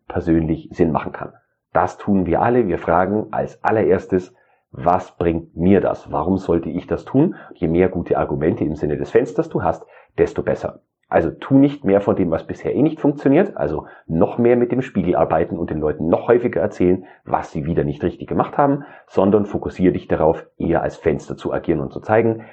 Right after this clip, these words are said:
was hinter dem Fenster ist und welche positiven Aspekte die Veränderung für diese Person mit sich bringen kann. Ich wünsche dir viel Spaß beim Umsetzen dieses kleinen Impulses und wenn dir das Video gefällt, dann gib mir deinen Daumen hoch.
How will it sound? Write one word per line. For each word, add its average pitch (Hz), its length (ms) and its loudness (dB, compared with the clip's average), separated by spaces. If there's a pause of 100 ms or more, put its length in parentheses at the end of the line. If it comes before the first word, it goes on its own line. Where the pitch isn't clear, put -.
(120)
was - 440 -2
hinter 90 260 2
dem 73 140 -2
Fenster - 340 -4
ist - 220 2
und 76 100 -8
welche 71 220 -4
positiven 110 500 0
Aspekte - 460 -2
die 78 100 -6
Veränderung 76 540 -2
für - 100 -8
diese 85 220 -4
Person 107 300 -4
mit 71 120 -10
sich - 140 -18
bringen - 240 -10
kann. - 240 -10 (1400)
Ich - 120 -6
wünsche 190 180 4
dir - 80 0
viel 208 100 2
Spaß 151 260 0
beim 139 140 4
Umsetzen 143 400 -2
dieses 107 220 -4
kleinen 95 280 0
Impulses 87 480 0
und 101 600 -4
wenn 131 140 4
dir 170 100 6
das 156 120 2
Video 123 200 2
gefällt, 87 500 -2
dann 73 220 -2
gib - 160 -2
mir 110 80 4
deinen 101 260 0
Daumen 117 240 -2
hoch. 92 300 -2